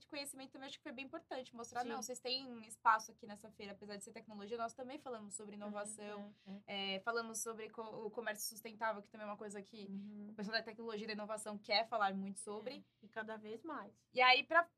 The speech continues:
Speaker 1: pra fechar com a cereja de bolo, a gente descobriu, sei lá, umas duas semanas antes que tinha, ou menos até.
Speaker 3: Acho que foi no dia, foi na semana,
Speaker 1: Foi na
Speaker 3: assim,
Speaker 1: semana,
Speaker 3: foi na,
Speaker 1: é, foi
Speaker 3: nas
Speaker 1: bem perto.
Speaker 3: vésperas ali.
Speaker 1: Um, um programa da Campus que chama Maratona de Negócios,
Speaker 2: Hum.
Speaker 1: que, enfim, você se inscreve como uma startup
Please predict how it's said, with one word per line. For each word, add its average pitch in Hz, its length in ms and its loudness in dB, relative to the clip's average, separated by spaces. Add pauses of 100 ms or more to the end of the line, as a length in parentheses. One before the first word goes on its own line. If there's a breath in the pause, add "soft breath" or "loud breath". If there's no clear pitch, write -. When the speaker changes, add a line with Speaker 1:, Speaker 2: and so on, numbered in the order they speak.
(100)
Speaker 1:
pra 285 120 6
fechar 320 380 6
com 277 80 -8
a 269 60 -6
cereja 254 320 -6
de 233 100 -10
bolo, 220 280 -4
a 262 60 2
gente 247 200 -8
descobriu, 247 400 -6
sei 262 140 -4
lá, 240 100 12
umas 233 240 0
duas 254 200 -6
semanas 262 440 -4
antes 240 220 -8
que 285 120 -12
tinha, 262 380 -2
ou 302 320 0 (140)
menos 302 320 -4
até. 214 300 4
Speaker 3:
Acho 285 140 4
que 370 80 12
foi 359 160 6
no 415 120 6 (120)
dia, 320 360 10
foi 262 100 0
na 302 140 6
semana, 359 460 2
Speaker 1:
Foi 277 100 8
na 285 60 12
Speaker 3:
assim, 330 80 10 (120)
Speaker 1:
semana, 294 320 12
Speaker 3:
foi 262 80 8
na, 240 240 12
Speaker 1:
é, 240 140 10
foi 311 80 6
Speaker 3:
nas 254 80 0
Speaker 1:
bem 285 100 0
perto. 254 220 12
Speaker 3:
vésperas 226 480 6
ali. 208 280 -8 (100)
Speaker 1:
Um, 247 340 -8
um 262 80 -4
programa 269 440 4
da 262 140 0
Campus 277 280 -2
que - 80 -12
chama 277 220 0
Maratona 269 460 6
de 302 100 -6
Negócios, 226 580 0
Speaker 2:
Hum. 370 140 8
Speaker 1:
que, 233 280 6 (280)
enfim, 226 260 -14
você 208 440 -2
se - 100 -12
inscreve 233 500 4
como 262 180 4
uma 226 140 0
startup 226 880 8